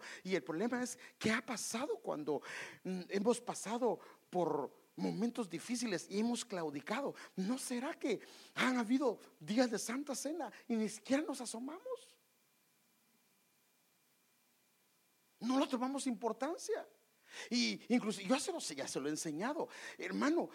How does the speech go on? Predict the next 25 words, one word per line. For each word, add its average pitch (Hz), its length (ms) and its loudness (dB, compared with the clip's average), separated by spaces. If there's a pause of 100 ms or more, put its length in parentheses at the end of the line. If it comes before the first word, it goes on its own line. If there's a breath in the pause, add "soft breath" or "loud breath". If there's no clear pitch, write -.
(220 loud breath)
en 214 140 2
la 208 100 4
Santa 277 360 -2
Cena 330 420 -2
no 247 180 -2
se 269 200 -4
debe 269 260 -6
de 269 80 0
faltar. 214 540 -6 (100)
"Hermano, 254 380 2
pero 247 120 0
es - 80 -4
que - 120 -6
yo 269 60 -4
me 294 140 -2
peleé 247 360 -2
con 254 240 2 (200 loud breath)
mi 190 180 2
esposa 277 520 0
o 202 60 -4
con 190 180 -2
mi 190 60 -2
esposo". 294 380 -2 (160 loud breath)
¿Quién 339 300 4
no? 554 100 -2